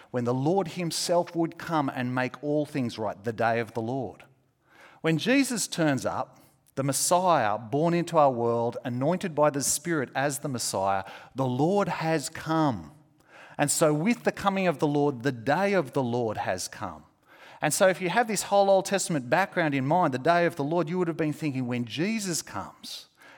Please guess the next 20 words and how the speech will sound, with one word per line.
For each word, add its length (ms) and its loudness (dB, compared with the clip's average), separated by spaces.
he 160 -2
will 100 -4
fulfill 480 -4
the 100 -2
day 240 0
of 120 -6
the 60 -8
Lord. 200 -8
He 140 -8
will 120 -4
bring 360 -6
ultimate 500 -6
judgment 720 -6
and 180 -8
salvation, 800 -4
an 180 0
end 400 -4
to 120 -4
all 320 2
evil, 440 -6